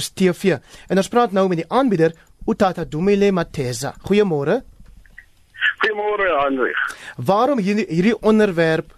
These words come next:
Speaker 1: nou?
Speaker 2: Uh, Hendrik, jy het ook zelf gesê dat,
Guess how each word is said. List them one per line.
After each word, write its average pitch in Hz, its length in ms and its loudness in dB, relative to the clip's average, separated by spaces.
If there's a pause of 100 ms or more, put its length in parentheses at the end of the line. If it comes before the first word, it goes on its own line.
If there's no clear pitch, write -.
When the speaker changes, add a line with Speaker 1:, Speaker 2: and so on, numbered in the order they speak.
(120)
Speaker 1:
nou? 147 360 0 (1600)
Speaker 2:
Uh, 160 300 2
Hendrik, 247 300 -2
jy 180 80 -4
het 190 100 -4
ook 226 140 -2
zelf 208 340 -2
gesê 175 640 0
dat, 113 220 -2